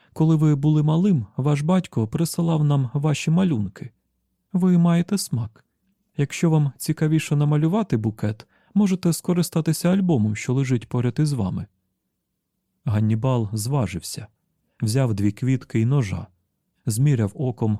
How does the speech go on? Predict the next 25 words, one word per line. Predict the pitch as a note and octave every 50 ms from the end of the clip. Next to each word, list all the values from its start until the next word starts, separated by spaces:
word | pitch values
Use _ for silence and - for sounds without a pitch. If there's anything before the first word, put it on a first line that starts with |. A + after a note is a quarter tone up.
| -
арку | - B2 A#2+ A2 - - C#3 C3+
вікна, | C#3 D3+ - - - F#2+ F2+ F#2+ - _ _ _ _ _ _ _ _
кривизну | - - A#2+ B2+ B2 C3 A#2+ A2+ C3 C3+
каміна, | - - D3 D#3+ D#3 C3+ G#2 F#2 F2+ E2+ E2+ - -
де | G2+ G2 G2+
над | G2+ G2+ F#2+ G2
вогнем | G2+ G#2 G#2 A2+ B2 B2+ A#2+ A2 G#2+ - _ _
висів | B2 C3 C3+ - - C3+ C#3
чайник. | - - - G#2 F2+ E2 D#2 D2+ - - _ _ _ _ _ _ _ _ _ _ _ _ _ - _
Коротко | - - C#3+ C#3 B2 A2 - - A2
обрізав | G#2+ G#2 A2 A2 A#2 G#2 G2+ G#2 G2+
стебла | - - - C#3 C#3 B2 A2 G2 F#2 F2 - _ _
і | - B2 A#2+
поставив | - - B2 - - - C#3 B2 A#2 A2+ G#2+
квіти | - - A#2+ A2+ G#2+ - A#2+
у | C#3+ D#3
вазу, | C3 A2 F#2+ F#2 - - - E2+ - _ _ _ _ _
створивши | - - - B2+ B2+ B2+ C#3+ C3+ B2 - - - A2+
гармонійний | G#2 F2+ A2 B2+ B2 B2+ C3 C3+ C#3 C#3 B2+ A2 G#2 G2 G2
вектор | G2 A#2+ A#2+ A2+ - - - G#2+ A2 - - _ _ -
між | A#2 A2 G#2+ - - -
букетом | G#2 G2+ A2 A2 - C#3 C3+ B2 - G2 F2+ F2 - _ -
і | C#3 C3 A#2+
простором | - B2+ A#2+ A#2+ G#2+ - - A#2 G#2+ A2+ A2+ A2
кімнати. | - - C#3 C#3+ A#2+ G2 E2+ - - - G#2+